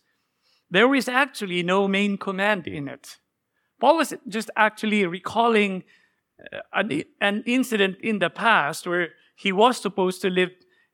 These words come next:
Ephesus, going down to Ti-, to Macedonia,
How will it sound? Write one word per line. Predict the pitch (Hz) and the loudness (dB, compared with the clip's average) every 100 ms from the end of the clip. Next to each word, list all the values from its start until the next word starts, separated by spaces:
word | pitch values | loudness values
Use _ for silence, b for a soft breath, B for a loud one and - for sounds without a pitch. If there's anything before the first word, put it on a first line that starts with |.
| _ | _
Ephesus, | 214 226 214 - 160 156 | 0 0 -2 -2 -4 -2
going | 160 208 220 | 0 2 2
down | 190 185 190 | 4 2 2
to | 185 | -6
Ti-, | - 220 180 185 - | -10 -8 -8 -10 -8
to | 185 170 - _ _ _ - | -6 -6 -10 _ _ _ -2
Macedonia, | 208 214 196 190 202 208 143 135 170 | -2 0 -2 0 0 0 -4 -6 -8